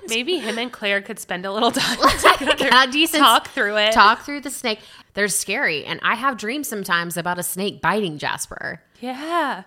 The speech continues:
Speaker 1: I don't know what it is about snakes. They're just
Speaker 2: Yeah,
Speaker 1: scary.
Speaker 2: that's the thing is Claire was like, "I just feel like the, the poison ones are gonna bite me."
Speaker 1: In, in the middle of the night in her bedroom?
Speaker 2: No, see, the thing is, is
Speaker 1: Has
Speaker 2: like
Speaker 1: she seen a snake?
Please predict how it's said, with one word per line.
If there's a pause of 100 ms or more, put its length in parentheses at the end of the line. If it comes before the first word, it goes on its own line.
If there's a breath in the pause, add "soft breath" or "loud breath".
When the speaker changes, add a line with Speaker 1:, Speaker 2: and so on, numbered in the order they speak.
Speaker 1:
I
don't
know
what
it
is
about
snakes. (640)
They're
just
Speaker 2:
Yeah,
Speaker 1:
scary.
Speaker 2:
that's
the
thing
is
Claire
was
like, (340 loud breath)
"I
just
feel
like
the, (120)
the
poison
ones
are
gonna
bite
me." (1300)
Speaker 1:
In,
in
the
middle
of
the
night
in
her
bedroom?
Speaker 2:
No,
see,
the
thing
is,
is
Speaker 1:
Has
Speaker 2:
like
Speaker 1:
she
seen
a
snake?